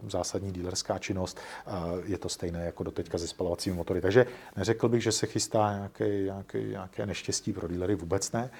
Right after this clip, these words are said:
Eh, z druhé strany, co se servisu týče, ještě, ještě doplním, že, eh, dneska jsem za to rád, že jsme to takhle rozhodli. Všichni naši dealeři, servisní dealeři, eh, standardně servisují Enyaq.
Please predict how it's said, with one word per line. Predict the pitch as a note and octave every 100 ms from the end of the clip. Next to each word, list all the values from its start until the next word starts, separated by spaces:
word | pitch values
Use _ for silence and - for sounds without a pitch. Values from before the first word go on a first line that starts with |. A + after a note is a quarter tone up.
| - - -
Eh, | G2 F#2+
z | G2 F#2
druhé | A2 B2+
strany, | - B2+ B2+ B2+
co | A#2+ A#2+
se | D3+
servisu | C#3+ - F#2+ - A2+
týče, | B2+ - B2
ještě, | G#2+ - A#2+ -
ještě | B2 -
doplním, | A#2 - A2 A#2 A2+
že, | B2
eh, | A#2+ - - - - - G2+ G2+ G2 G2 G2
dneska | G#2+ G#2 - - A2+ A2+ A#2 A2+ G2+ -
jsem | - G#2
za | G#2
to | G#2+
rád, | A2 G#2
že | G#2+
jsme | - A2
to | -
takhle | G2+ - A2
rozhodli. | G2 G#2+ G#2 A2 A2 - - _
Všichni | - - - - A#2+ A#2+
naši | A2 A2 - G2+
dealeři, | F#2 F2+ G#2 A#2 C#3 D3
servisní | - F2 F#2 A2
dealeři, | G2+ G#2+ A2 A2 A2 A2+ A2
eh, | G#2+ F#2+ F#2+ F#2+ F#2+ F#2+ G2
standardně | - F#2+ F#2 -
servisují | - F2 E2 F#2 D#2+
Enyaq. | F2 E2